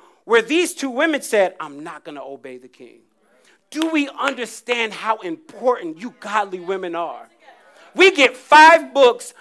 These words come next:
of the New Testament, Genesis, Exodus, Leviticus, Numbers, Deuteronomy, what you would call the Pentateuch. We get it because Moses wrote it, and Moses wrote it because he was born.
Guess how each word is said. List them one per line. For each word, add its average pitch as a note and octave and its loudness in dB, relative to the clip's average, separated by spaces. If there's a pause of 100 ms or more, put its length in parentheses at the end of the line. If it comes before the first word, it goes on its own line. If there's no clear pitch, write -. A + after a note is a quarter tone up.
(120)
of B3 4
the G#3 2
New C4+ -4
Testament, F#3+ -2
Genesis, D4 -6
Exodus, C4 -6
Leviticus, A#3 -10 (260)
Numbers, C4+ 0
Deuteronomy, A#3+ -2
what F#3+ -10
you D4 -10
would C4 -8
call B3+ -2
the F#3+ -8
Pentateuch. A#3+ -10 (260)
We D#4+ -4
get C#4 -4
it G#3+ 0
because G#3+ -4
Moses A#3+ 0
wrote B3+ 0
it, F3 -8 (240)
and A#3 4
Moses B3 4
wrote C#4+ 4
it A#3+ -8
because G#3 -8
he D4+ -6
was A3 -8
born. A3 0